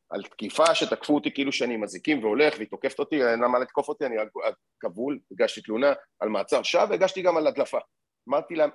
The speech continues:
"איך אתם, משטרת ישראל, בושה וחרפה, מדליפים משהו לתקשורת לפני שבכלל עברתי חקירה אפילו, אתם לא יודעים מה היה אפילו.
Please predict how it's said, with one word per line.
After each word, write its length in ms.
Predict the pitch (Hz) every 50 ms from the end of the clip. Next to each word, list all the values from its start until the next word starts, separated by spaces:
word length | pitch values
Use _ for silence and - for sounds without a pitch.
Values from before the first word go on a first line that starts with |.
| - -
"איך 220 | 240 240 214 - 160
אתם, 380 | - - - 143 131 120 110
משטרת 360 | 117 - - 202 196 190 190
ישראל, 360 | 170 - - 147 139 127 131 135 110
בושה 220 | 110 113 - 196 196 190
וחרפה, 380 | 190 165 151 127 - - 107 104 - - _ _ _ _ _ _ _ _ _ _ _ _ _ _ _ _ _ _ _ _ _ _ -
מדליפים 540 | 120 127 117 101 - - 285 - 240 254 254
משהו 240 | 247 233 - 254 233
לתקשורת 540 | 208 - 208 - - 180 160 151 151 -
לפני 140 | 151 - 214
שבכלל 280 | - 233 233 - 247 247
עברתי 260 | 247 262 254 262 226
חקירה 300 | 254 - - 269 269 233
אפילו, 240 | - - 123 101 104
אתם 220 | - 117 127 151
לא 60 | 180
יודעים 140 | 208 208 226
מה 80 | 247 254
היה 120 | 269 262
אפילו. 280 | 208 - - 117 87